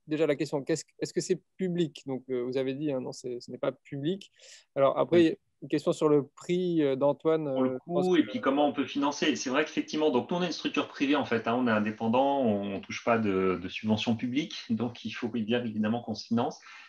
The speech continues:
Speaker 2: Mais c'est, euh, dans les écoles de, de notre catégorie, c'est ce que vous trouverez, hein, euh, principalement, euh, parce qu'on propose des choses qui sont effectivement différentes de, de ce que vous trouverez dans l'enseignement public. Et je sais qu'on n'est pas les seuls dans ces deux jours à intervenir dans, dans ce modèle-là. Euh,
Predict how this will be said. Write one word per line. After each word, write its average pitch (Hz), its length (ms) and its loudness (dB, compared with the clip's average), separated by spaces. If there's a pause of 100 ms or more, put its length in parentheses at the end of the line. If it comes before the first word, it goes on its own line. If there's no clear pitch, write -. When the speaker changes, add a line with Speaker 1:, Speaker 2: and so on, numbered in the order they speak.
(120)
Speaker 2:
Mais 101 80 0
c'est, 131 300 4
euh, 113 100 6
dans 110 140 6
les 117 160 4
écoles 120 480 4
de, 104 160 0
de 101 160 -2
notre 107 240 0
catégorie, 113 480 0
c'est 107 160 -10
ce - 80 -10
que - 120 -12
vous 95 120 -8
trouverez, 113 480 -2
hein, 104 240 0
euh, 90 680 -6
principalement, 104 760 -2
euh, 82 220 -6 (540)
parce - 100 -16
qu'on 104 100 -6
propose 107 320 0
des 107 120 4
choses 127 320 0
qui - 80 -12
sont 98 260 -6
effectivement 104 400 -4
différentes 113 460 2
de, 92 140 0
de 92 140 -8
ce - 80 -16
que - 100 -10
vous 98 100 -8
trouverez 101 340 -2
dans 92 120 -2
l'enseignement 90 460 -6
public. 113 480 -10 (520)
Et - 40 -8
je - 60 -6
sais - 80 -12
qu'on 110 100 -4
n'est 98 100 0
pas 110 100 2
les 104 100 2
seuls 107 420 2
dans 92 140 -2
ces - 160 -8
deux 98 160 -4
jours 104 240 -4
à 85 80 0
intervenir 98 680 -4
dans, 90 160 -6
dans 87 120 -8
ce - 160 -10
modèle-là. 110 640 0
Euh, 90 320 -8